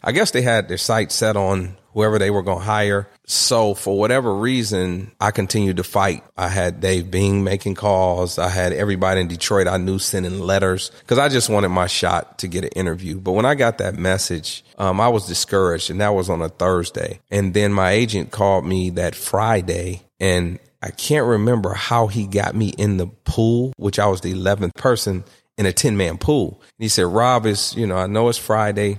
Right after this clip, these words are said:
We got you in the pool. I don't know if it's for H R purposes. I don't know if you really should go interview for the job, but you've kind of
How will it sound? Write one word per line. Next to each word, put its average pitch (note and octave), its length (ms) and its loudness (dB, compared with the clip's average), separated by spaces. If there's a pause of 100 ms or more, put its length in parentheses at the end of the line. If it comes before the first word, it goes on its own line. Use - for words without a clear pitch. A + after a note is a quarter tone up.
(120)
We G2 140 -8
got A2+ 320 0
you B2+ 100 0
in A#2 80 0
the A2 80 -2
pool. G2+ 680 -2 (140)
I A#2 120 2
don't A#2 200 4
know A2 240 4
if G2 120 -4
it's G2+ 200 -2
for G2 760 0 (140)
H A2+ 260 2
R A#2 140 2
purposes. C#3 840 -4 (100)
I G#2+ 140 -2
don't B2 260 2 (320)
know A2 320 2
if A2 120 -2
you A2 140 0
really A2+ 240 2
should G#2+ 220 -4
go G#2 180 2
interview G#2+ 420 -4
for G2 180 -4
the G2 80 -8
job, A2 520 0
but - 160 -8
you've F#2+ 360 -8
kind G#2 200 -2
of E2 100 -6